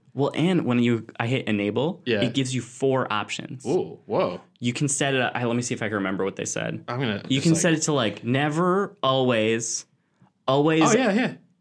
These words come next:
Speaker 1: at sunset to sunrise,
Speaker 2: Oh,
Speaker 1: and
Speaker 2: yeah.
Speaker 1: then what's the other one? Oh, battery
Speaker 2: Battery
Speaker 1: save.
Speaker 2: save. Oh, yeah. So I have Twitter doing the automatically one, um, which is, uh, the way that I, like, Twitter just does it at sunset, which I love.
Speaker 1: That's cool.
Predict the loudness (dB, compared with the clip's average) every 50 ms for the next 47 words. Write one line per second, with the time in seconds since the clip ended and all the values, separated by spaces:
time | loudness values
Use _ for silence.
0 | -4 -2 -2 -2 -2 -6 -12 -14 -10 -8 -8 -6 -4 -2 0 0 2 2 2 0
1 | 0 0 0 0 -2 -2 -2 -2 0 0 0 0 0 0 0 0 -2 -2 -4 -6
2 | -6 -2 0 2 4 4 4 4 4 4 2 2 0 -2 -2 -4 -8 -12 _ _
3 | _ _ -6 -4 -2 0 0 0 0 0 -2 0 0 0 2 2 2 2 4 4
4 | 4 4 4 2 2 0 0 0 -2 -6 -10 -8 -4 0 2 4 4 4 4 2
5 | 2 0 0 2 2 2 0 0 -2 -2 0 2 2 4 4 4 4 2 4 2
6 | 2 0 0 0 2 2 0 0 -2 -2 -4 -4 -4 -4 -6 -8 -10 -12 -14 -14
7 | -10 -6 -6 -4 -4 -4 -4 -6 -4 -2 0 0 0 0 -4 -6 -10 -12 _ _
8 | _ _ _ _ _ _ _ _ _ _ _ _ -6 -4 -2 0 0 0 0 0
9 | -2 -2 -2 -2 0 2 2 4 2 2 2 2 0 0 0 -2 -4 -4 -4 -4
10 | -2 0 0 2 0 0 -2 -4 -2 -2 -2 -2 -4 -4 -4 -4 -4 -4 -4 -6
11 | -8 -10 -12 _ _ -10 -6 -4 -4 -2 0 0 0 0 0 -2 -4 -4 -2 0
12 | 0 0 0 -2